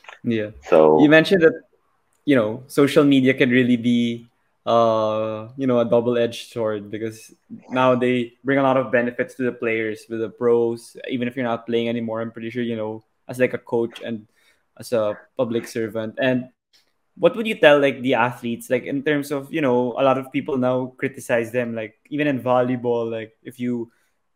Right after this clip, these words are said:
Speaker 1: have a service error, like, in basketball, if you have a crucial turnover, there are a lot of people that go to your mentions and say stuff, and sometimes you're tempted to reply to them because you're pissed, like, wh-, you, but then, you know, s-,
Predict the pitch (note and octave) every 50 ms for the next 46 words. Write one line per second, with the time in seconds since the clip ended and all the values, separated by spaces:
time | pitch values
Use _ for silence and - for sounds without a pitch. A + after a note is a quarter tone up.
0 | _ _ C3 C3 C3+ A#2+ C3 B2+ - - C3+ C#3 B2 C3 B2+ - F2+ C3 B2+ B2+
1 | B2 A#2+ A#2 A#2 A#2 A#2+ A#2+ A#2 A#2 A#2 A#2 C3+ B2+ A#2+ C3 B2+ B2+ B2 - C3
2 | A#2+ B2 B2 B2 A#2+ B2 C#3 C3+ A#2+ C3 B2+ - - C3 B2 A#2+ - C3 B2 B2
3 | B2 _ _ - C3+ C3 C3 B2+ B2 A#2+ A2+ A2+ A#2+ A#2 A2+ A2 G#2+ - _ _
4 | _ _ _ _ _ _ B2+ C#3 C#3+ C#3+ C#3 C#3 C#3 C3+ C3+ - C3+ C3 B2+ -
5 | C3 C3 A#2+ B2 B2 B2+ _ _ _ - C#3 C3 C3 - C3 B2+ C3 B2+ A#2+ A#2+
6 | A#2+ A#2+ A#2+ A#2+ - B2+ A#2+ A#2 A#2 B2+ B2 A#2 A2+ - C3+ B2+ A#2+ A#2 A2+ -
7 | - - C3+ B2 A#2+ A#2+ A#2 - A#2+ A#2+ A#2 A2+ G#2+ - _ _ _ _ _ _
8 | _ _ _ - - _ _ _ _ _ - D#3 C#3+ D3 D#3+ D3+ D3+ C#3+ C#3+ D3
9 | B2+ - C3+ C3 B2 - C3+ B2 - C#3 B2+ B2+ B2+ B2 - B2+ A#2+ A#2+ A#2 C3+
10 | C3 A#2+ B2+ A#2 A2+ A2 A2 G#2+ A#2 - A#2+ A2+ - - - A#2+ A#2 A#2 - G3+
11 | E3 C3 - - - A2+ A2+ - _ - - - - C3+ C#3+ D3+ C#3+ B2+ A#2 A2+
12 | B2+ B2+ E3+ C#3 C#3 C3+ C3+ C3 _ _ _ _ _ _ _ - D#3+ D3+ C#3 C3+
13 | C3 -